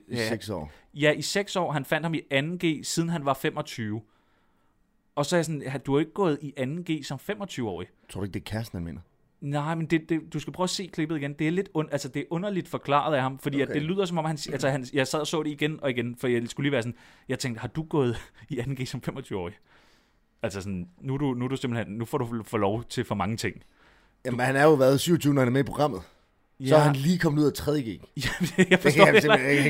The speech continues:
Speaker 2: passe.
Speaker 1: Nej, jeg forstår det heller ikke. Øh, ja. Og, øh, og de er på date, og det går jo altså godt.
Speaker 2: At, øh, ja, og han smider komplimenter i hovedet på Lisa,
Speaker 1: Ja,
Speaker 2: og Lisa bliver
Speaker 1: hele
Speaker 2: meget
Speaker 1: tiden
Speaker 2: genert, og lægger du så
Speaker 1: rose.
Speaker 2: mærke til, da han så siger, og, og ja, ja, nu kommer den sidste her, Lisa.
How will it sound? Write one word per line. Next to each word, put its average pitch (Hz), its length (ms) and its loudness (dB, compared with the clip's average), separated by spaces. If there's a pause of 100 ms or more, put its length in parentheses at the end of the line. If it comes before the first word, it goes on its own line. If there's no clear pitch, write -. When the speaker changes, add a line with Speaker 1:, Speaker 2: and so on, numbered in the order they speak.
Speaker 2:
passe. 135 60 4
Speaker 1:
Nej, 151 180 8
jeg 180 80 8
forstår 196 220 2
det 151 40 2
heller 139 180 4
ikke. 120 140 -2 (680)
Øh, 110 120 -2
ja. 110 100 0 (920)
Og, 131 260 8
øh, 127 140 2
og 127 140 0
de 165 40 -2
er 156 40 -4
på - 80 -8
date, 160 480 2
og 131 180 0
det 139 100 -4
går 123 200 2
jo 120 160 0 (200)
altså 98 160 -8
godt. - 380 -14
Speaker 2:
At, 135 640 -2
øh, 120 60 -8
ja, 139 120 0
og 131 180 -4
han 147 260 -4 (360)
smider 175 580 0
komplimenter 110 540 -4
i 90 60 -4
hovedet 143 300 -2
på 127 80 -6
Lisa, 170 180 2
Speaker 1:
Ja, 185 60 8
Speaker 2:
og 175 60 4
Lisa 185 160 0
bliver 135 160 2
Speaker 1:
hele 120 100 0
Speaker 2:
meget 190 220 6
Speaker 1:
tiden 170 140 0
Speaker 2:
genert, 156 160 4
og 139 100 -2
lægger 143 180 4
du 147 60 0
så 147 100 -4
Speaker 1:
rose. 180 60 -2
Speaker 2:
mærke 185 200 -4
til, 151 120 -8
da 143 60 -2
han 143 100 -2
så 143 120 -10
siger, 147 260 2 (560)
og, 104 180 0
og 101 80 -6
ja, 104 80 -2 (160)
ja, 139 60 4
nu 143 80 2
kommer 139 220 2
den 110 60 -2
sidste 127 300 -2
her, 95 100 2
Lisa. 95 240 -4